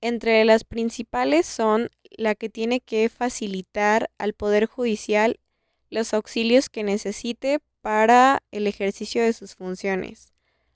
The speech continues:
así como habilitar puertos, aduanas marítimas y designar su ubicación.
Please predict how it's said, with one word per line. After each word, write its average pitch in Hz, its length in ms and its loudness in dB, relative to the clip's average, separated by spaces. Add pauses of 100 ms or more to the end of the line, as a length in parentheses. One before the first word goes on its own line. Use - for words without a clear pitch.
(100)
así 226 260 -6
como 247 180 -4
habilitar 208 680 2
puertos, 233 1160 2
aduanas 214 840 2
marítimas 214 1080 -2 (760)
y 214 320 0
designar 214 640 2
su 254 140 0
ubicación. 220 680 0